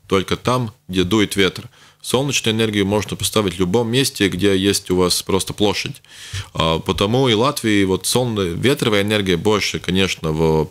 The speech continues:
Перебережье, где Курземе находится, да, в этом Лиепāja, Вентспилс, там больше ветряков. И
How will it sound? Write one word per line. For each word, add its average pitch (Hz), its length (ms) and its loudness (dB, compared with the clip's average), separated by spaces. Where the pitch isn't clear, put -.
Перебережье, 92 640 2
где 85 300 0
Курземе 123 500 2
находится, 95 640 -2
да, 95 200 2
в - 20 2
этом 85 320 -2
Лиепāja, 90 520 0
Вентспилс, 95 500 -2
там 98 240 0
больше - 340 0
ветряков. 87 640 -2
И 104 320 2